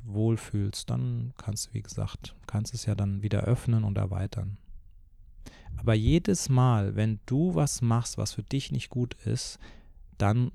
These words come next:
schlitterst du in die Kindheit. Und das würde ich unter allen Umständen vermeiden. Ja, das ist das, was am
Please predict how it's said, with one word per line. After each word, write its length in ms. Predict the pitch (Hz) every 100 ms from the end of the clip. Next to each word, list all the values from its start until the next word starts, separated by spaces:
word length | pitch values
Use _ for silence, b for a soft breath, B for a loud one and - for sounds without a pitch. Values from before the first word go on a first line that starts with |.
| - - - -
schlitterst 540 | - 120 123 135 -
du 60 | 135
in 140 | 110
die 100 | 110
Kindheit. 680 | - 123 123 101 98 107 - -
Und 240 | 143 113
das 260 | 110 107 -
würde 200 | 120 117
ich 100 | -
unter 180 | 117 - -
allen 340 | 110 135 170 -
Umständen 580 | 131 131 - 117 110
vermeiden. 640 | 107 107 104 104 101 95 104 - - -
Ja, 100 | -
das 220 | - 117 -
ist 280 | - -
das, 340 | 117 - - b b b -
was 180 | 110 -
am 340 | - 110 110